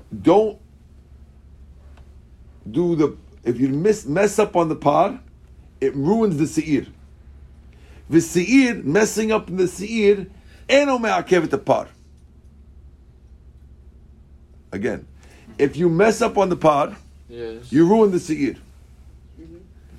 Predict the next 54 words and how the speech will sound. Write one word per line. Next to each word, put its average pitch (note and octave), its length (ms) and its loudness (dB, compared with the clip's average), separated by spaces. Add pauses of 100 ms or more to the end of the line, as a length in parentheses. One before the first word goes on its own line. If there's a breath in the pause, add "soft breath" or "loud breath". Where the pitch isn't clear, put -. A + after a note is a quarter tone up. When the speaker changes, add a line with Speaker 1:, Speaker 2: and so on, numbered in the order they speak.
(120)
Speaker 1:
In, D#3+ 240 -2
in F#3+ 180 0
the F3 100 4
service G#3 460 0
that's D#3+ 220 -4
happening F3 360 0
in D#3+ 40 -4
the D3+ 60 -2
Beit D#3 160 -4
HaMikdash, - 640 -4 (560 soft breath)
we E3 100 -2
don't G#3 100 4
know G3+ 80 4
where F3 320 4
they're D#3 140 -2
talking D3 300 -2
about B2+ 100 -4
this, A#2 80 -10
right? A#2+ 160 -4
It's F2 120 -8
a - 20 -8
little, B2+ 420 0
little D3 240 0
vague. G#2+ 420 0 (540 loud breath)
But A#2+ 180 -2
we're C3+ 120 4
saying B2+ 420 -4
that B2+ 240 -4
if G#3+ 260 -8
you F3 340 -4 (360)
mess G3+ 320 0
up F3+ 120 2
on F3+ 120 0
your E3+ 80 2
par, A2+ 340 0 (720)
it's - 100 -8
gonna D3+ 200 2
ruin D#3+ 240 2
the C3+ 80 -6
se'ir. G2+ 320 -6 (400)
Speaker 2:
So - 160 -20
it's - 80 -20
a A#2+ 60 -16
two - 140 -18
for A#2+ 180 -16
one. G#2+ 140 -14
Speaker 1:
And C3 80 0
you'll C3 140 4
have C#3+ 200 2
to C#3 80 -2
redo D3+ 540 2 (240)
both C3+ 200 0
of - 40 -14
them. - 220 -12